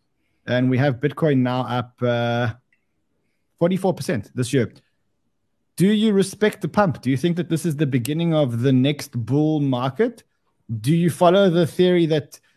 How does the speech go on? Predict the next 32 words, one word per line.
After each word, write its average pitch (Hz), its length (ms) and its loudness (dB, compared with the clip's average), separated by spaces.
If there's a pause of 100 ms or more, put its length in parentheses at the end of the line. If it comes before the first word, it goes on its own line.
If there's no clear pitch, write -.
(120)
you 139 80 -2
know, 160 60 2
it's - 120 -2
playing 165 360 0
out 156 300 -4
very 151 340 2
much 156 320 -2
like 151 160 -4
the 131 100 -6
twenty 156 640 -4
nineteen 135 580 -4
fractal? 202 540 -2 (340)
Or 233 480 2 (540)
are 165 100 4
we 170 80 2
talking 170 320 0
about 151 420 0
the 143 120 -2
biggest 127 360 0
bull 139 200 -2
trap 139 320 -4
in 123 100 -2
history 131 480 -2
and, 107 280 -4 (120)
and, 110 340 -6 (140)
uh, 107 320 -6 (540)
the 120 300 -2
El 147 120 4
Capo 147 380 0
camp, 104 260 -6
for 117 220 -2
lack, 123 180 0